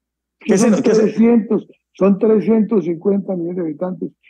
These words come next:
Speaker 1: Ah,
Speaker 2: con
Speaker 1: eso es una
Speaker 2: alto
Speaker 1: locura.
Speaker 2: poder adquisitivo. Y a un ladito tienen a México, tienen a Canadá.
Speaker 1: Sí,
Speaker 2: Entonces,
Speaker 1: sí,
Speaker 2: póngale,
Speaker 1: no.
Speaker 2: entre México, entre México, Canadá y Estados Unidos son quinientos millones de habitantes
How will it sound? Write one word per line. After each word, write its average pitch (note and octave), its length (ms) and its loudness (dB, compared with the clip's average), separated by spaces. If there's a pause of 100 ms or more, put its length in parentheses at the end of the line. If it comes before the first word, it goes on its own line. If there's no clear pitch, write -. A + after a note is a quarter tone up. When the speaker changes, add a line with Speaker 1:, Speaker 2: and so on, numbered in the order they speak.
(140)
Speaker 1:
Ah, - 100 2
Speaker 2:
con E3 80 2
Speaker 1:
eso E3+ 140 2
es F#3+ 80 4
una A#3 120 0
Speaker 2:
alto A3 120 4
Speaker 1:
locura. F3 240 2
Speaker 2:
poder F#3+ 200 4
adquisitivo. E3 720 0 (340)
Y C4+ 420 4 (320)
a E3 80 -4
un F#3 140 2
ladito G3+ 380 2
tienen G3+ 300 0
a E3 80 -6
México, G3+ 540 -4 (480)
tienen F#3+ 280 -4
a E3 60 -6
Canadá. D#3 480 -10 (2000)
Speaker 1:
Sí, F3+ 140 2
Speaker 2:
Entonces, A3+ 180 2
Speaker 1:
sí, F#3 80 2
Speaker 2:
póngale, C#3 300 4
Speaker 1:
no. - 100 -2
Speaker 2:
entre E3 240 0
México, G3+ 400 2 (200)
entre F#3 360 2
México, G3+ 340 4
Canadá F3+ 540 -2
y A3 100 2
Estados G3+ 280 0
Unidos G#3 320 -2 (360)
son F#3 160 -2
quinientos G#3+ 500 2
millones G3 180 4
de F#3+ 100 4
habitantes G3+ 480 -4